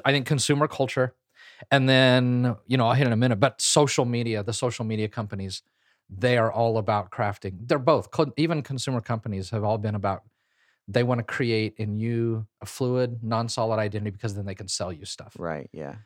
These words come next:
Speaker 1: Because if I don't know who I am inside, then I will build an identity on Nike or on what my friends are wearing. That will become my identity,
Speaker 2: Yeah.
Speaker 1: and they're making money off of me.
Speaker 2: Right, and they love that.
Speaker 1: And I have no clue, right?
Speaker 2: Yeah.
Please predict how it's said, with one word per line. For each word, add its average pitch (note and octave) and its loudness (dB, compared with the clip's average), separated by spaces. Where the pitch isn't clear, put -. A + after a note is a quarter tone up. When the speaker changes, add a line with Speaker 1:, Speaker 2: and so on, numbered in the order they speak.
Speaker 1:
Because D#3+ 4
if C#3 2
I D3+ 8
don't F#3+ 4
know D#3+ 4
who D#3+ 0
I C#3 2
am C3+ 0
inside, B2+ 0
then B2+ 2
I C3+ 4
will C3 2
build A2 0
an G#2+ -2
identity G2+ -2
on G2 -6
Nike G#2+ -2
or G#2 -2
on G#2 -6
what B2 -4
my B2 -2
friends A#2 -4
are G#2+ -2
wearing. G#2 -4
That C3 0
will C3 0
become B2 -6
my G#2 -4
identity, A2 -4
Speaker 2:
Yeah. E2+ -4
Speaker 1:
and A#2+ -2
they're C#3 -2
making A#2 -4
money C#3+ -2
off F#2 -6
of F#2 -12
me. F#2+ -8
Speaker 2:
Right, D2 -6
and E2+ -14
they E2+ -8
love D#2 -4
that. D#3 -12
Speaker 1:
And D3 4
I E3+ 4
have C3+ 0
no B2+ 0
clue, F#2+ -4
right? G2+ -8
Speaker 2:
Yeah. A2+ -8